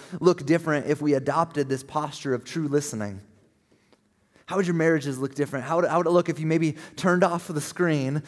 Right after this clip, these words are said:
and screens can be helpful, but what if we turned off the screen and we turned to our spouse and said, "How are you doing?" And we ask questions like,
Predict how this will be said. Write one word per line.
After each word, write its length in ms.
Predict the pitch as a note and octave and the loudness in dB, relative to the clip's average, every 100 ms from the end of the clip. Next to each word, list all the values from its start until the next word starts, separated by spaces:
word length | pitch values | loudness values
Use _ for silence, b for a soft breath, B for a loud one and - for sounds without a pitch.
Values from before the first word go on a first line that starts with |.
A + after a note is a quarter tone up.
| B D3 | B -2
and 120 | C3+ | -2
screens 380 | - F3+ F3+ F3+ | 0 2 2 2
can 180 | F3+ | 2
be 100 | F3 | 2
helpful, 280 | E3+ D#3+ D#3 | 4 4 4
but 80 | C#3+ | 2
what 80 | E3 | 0
if 80 | F#3 | 0
we 80 | |
turned 260 | E3 F#3 F3+ | -2 2 4
off 140 | F3 | 2
the 80 | D#3+ | 0
screen 320 | - F3 D#3+ | -6 -4 -2
and 60 | D#3 | 0
we 80 | D3+ | 0
turned 400 | - F3+ F#3+ F#3+ B - | 0 2 2 0 B 2
to 100 | G3 | 4
our 100 | D#3 | 4
spouse 520 | - - F3 E3 D#3 | 2 0 2 2 2
and 140 | D#3+ D3+ | -2 2
said, 480 | F3 D#3 C#3+ - B B B | 4 6 4 -2 B B B
"How 300 | - D#3 E3 | -10 0 2
are 120 | D#3+ D3+ | 4 2
you 200 | D3 C3+ | -4 -8
doing?" 600 | A2 A#2 A2 G#2 G2+ G2 - _ _ _ _ _ _ b b b b b | -8 -6 -6 -6 -8 -12 -18 _ _ _ _ _ _ b b b b b
And 80 | D3+ | 0
we 80 | E3+ | 2
ask 180 | F3 | 2
questions 340 | G3+ F#3+ F3+ D#3 | 2 2 2 0
like, 140 | D#3 | 0